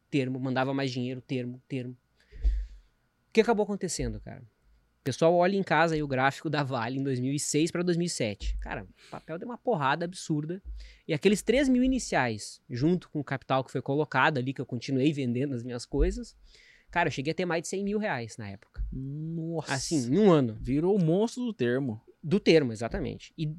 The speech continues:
Speaker 1: ma-, e importante, sem saber nada. Nada. Zero. Cara, eu não sabia nada. Pra te ver a, o que que é um bull market. O que que é o mercado de alta, né?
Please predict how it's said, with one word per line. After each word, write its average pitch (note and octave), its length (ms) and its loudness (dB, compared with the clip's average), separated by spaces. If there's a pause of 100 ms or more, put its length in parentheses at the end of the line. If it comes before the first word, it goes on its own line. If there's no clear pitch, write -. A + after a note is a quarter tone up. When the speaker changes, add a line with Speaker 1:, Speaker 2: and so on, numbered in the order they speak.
Speaker 1:
ma-, D#3+ 200 0
e F3+ 80 2
importante, G#3 680 8 (100)
sem A#3 460 2
saber D#3 500 0
nada. C#3+ 480 -2 (960)
Nada. F3+ 600 0
Zero. D3+ 480 2 (100)
Cara, G3+ 200 0
eu F#3+ 60 0
não F3+ 140 -2
sabia F#3 300 -2
nada. C#3 380 -4 (240)
Pra C#3+ 120 -2
te C#3+ 140 -6
ver C#3 120 2
a, G#3 140 2
o F#3+ 140 -8
que - 220 -6
que - 180 0
é A3 40 4
um B3 120 4
bull C4+ 180 2
market. F3+ 440 0 (320)
O - 100 4
que D3+ 100 -2
que F#3 100 -6
é G3 40 0
o G#3 40 -2
mercado A#3 380 -2
de C4 100 -4
alta, D3+ 300 0
né? - 120 -6